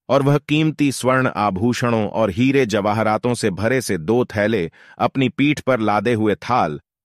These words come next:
वहीं लोहे के व्यापारी के गड्ढे की पीठ पर साधारण कपड़ा था और वह लोहे की छड़ें अपनी पीठ पर लादे हुए था। जौहरी के गधे को इस बात का घमंड था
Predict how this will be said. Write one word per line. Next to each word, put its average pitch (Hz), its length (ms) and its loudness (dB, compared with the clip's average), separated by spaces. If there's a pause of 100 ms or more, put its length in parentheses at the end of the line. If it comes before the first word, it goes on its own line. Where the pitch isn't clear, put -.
वहीं 151 320 2
लोहे 127 320 4
के 127 160 -2
व्यापारी 113 500 0
के 110 140 -2
गड्ढे 101 360 0
की 101 140 -4
पीठ 120 320 -2
पर 107 200 -2
साधारण 110 640 0
कपड़ा 90 340 -4
था 104 260 -4 (400)
और 135 120 2
वह 135 160 2
लोहे 131 380 4
की 110 120 -4
छड़ें 123 420 0 (300)
अपनी 117 260 0
पीठ 127 340 -2
पर 101 180 -2
लादे 98 340 0
हुए 82 260 -4
था। - 240 -14 (360)
जौहरी 127 400 2
के 151 140 0
गधे 107 320 0
को 139 180 0
इस 95 120 -2
बात 107 280 -2
का 110 140 -2
घमंड 104 380 -2
था 76 320 -6